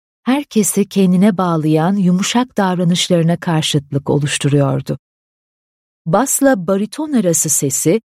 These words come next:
büyük neşesiyle uyum içinde hiç sevimsiz gelmiyordu. Herkesin işine koşardı, güler yüzlüydü. "Bozuk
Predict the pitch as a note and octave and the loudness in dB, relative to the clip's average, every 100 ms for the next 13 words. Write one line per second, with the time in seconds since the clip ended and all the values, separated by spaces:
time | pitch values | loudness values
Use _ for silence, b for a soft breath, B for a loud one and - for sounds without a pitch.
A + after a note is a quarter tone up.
0 | _ - C#3 A3 D4+ - B3 - A3+ - | _ -6 2 2 2 0 0 2 0 2
1 | A3+ G3+ G3 F3+ F#3 E3+ D#3 - D#3+ C#3+ | 2 4 2 2 2 2 0 -2 -2 0
2 | C#3+ D#3 G3 _ _ - D#4+ - - E3+ | 2 2 0 _ _ -10 -6 -4 0 0
3 | D3+ D3 F#3+ F3+ D#3 E3+ E3 D3+ C#3+ C#3 | 0 0 -2 -2 0 0 0 0 0 -2
4 | C3+ C3+ - _ _ _ _ _ - G#3+ | -2 -6 -8 _ _ _ _ _ -2 0
5 | A#3+ F#3+ E3+ E3 F3+ G3+ - F3+ D#3+ D#3 | 0 -2 -2 0 0 -2 -2 2 2 2
6 | D#3 - D3+ D3 C#3+ D3 - _ _ D#3+ | -2 0 2 2 0 -4 -8 _ _ 0
7 | E3+ G3+ G3+ F#3+ D#3+ D#3 D3+ C#3+ D3 _ | 2 4 2 2 0 0 -2 -2 -8 _
8 | _ _ _ - A3 B3 D#4 | _ _ _ 0 2 2 0